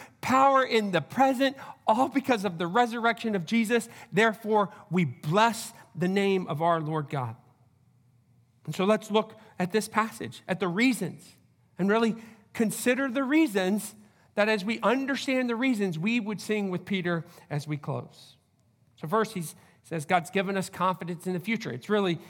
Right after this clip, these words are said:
the way Peter says it, "You've been born again to a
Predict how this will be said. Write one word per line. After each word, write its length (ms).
the 60
way 140
Peter 320
says 280
it, 180
"You've 140
been 140
born 400
again 500
to 180
a 280